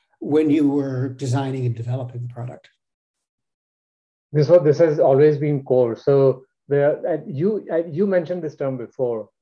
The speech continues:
Speaker 2: that help, help the users where they are. That's really the key. That has been our guiding principle from day one.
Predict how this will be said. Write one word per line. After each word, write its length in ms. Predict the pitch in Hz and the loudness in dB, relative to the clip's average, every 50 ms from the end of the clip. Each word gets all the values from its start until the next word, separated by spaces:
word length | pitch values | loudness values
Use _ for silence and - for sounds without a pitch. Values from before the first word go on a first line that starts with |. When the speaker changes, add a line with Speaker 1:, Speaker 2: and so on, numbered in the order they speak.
| _ _ _ - | _ _ _ -6
Speaker 2:
that 320 | 135 123 127 127 127 - _ _ _ _ _ _ | -4 -4 -4 -4 -6 -10 _ _ _ _ _ _
help, 340 | - 143 156 175 175 175 - 135 123 143 113 | -4 -2 -2 -2 -4 -6 -12 -14 -12 -8 -4
help 220 | 139 156 170 165 | -2 -2 -2 -2
the 80 | 170 156 | -4 -6
users 680 | 139 131 131 127 117 123 123 131 151 151 147 - _ _ _ _ _ | -6 -6 -6 -6 -6 -4 -4 -2 -4 -4 -8 -16 _ _ _ _ _
where 220 | - 120 120 120 113 | -16 -12 -12 -12 -10
they 160 | 120 113 104 | -10 -12 -12
are. 240 | 101 104 104 101 - _ _ _ _ _ _ _ _ _ _ _ _ | -12 -14 -16 -18 -20 _ _ _ _ _ _ _ _ _ _ _ _
That's 200 | - 156 147 - | 0 0 2 2
really 160 | - 143 147 143 | 2 2 2 2
the 140 | 139 135 | 2 0
key. 280 | 139 - 120 110 - - _ _ _ _ | -2 -4 -8 -8 -8 -12 _ _ _ _
That 120 | - 139 147 | 2 4 4
has 120 | 165 147 | 4 4
been 480 | 131 143 151 147 151 151 147 139 139 - _ _ _ - | 2 0 0 0 0 0 -2 -4 -6 -12 _ _ _ -2
our 240 | 131 120 131 139 135 | 2 4 4 4 4
guiding 360 | 139 127 120 131 131 131 131 | 4 2 2 2 0 0 -2
principle 680 | 131 120 110 - 131 - 131 127 123 123 120 120 _ _ _ _ _ | -4 -4 -4 -6 -6 -4 -2 0 0 -2 -4 -8 _ _ _ _ _
from 220 | - 127 117 113 104 | -8 -8 -6 -6 -8
day 160 | 107 110 107 | -10 -10 -8
one. 300 | 104 107 101 101 - - | -6 -6 -8 -8 -10 -18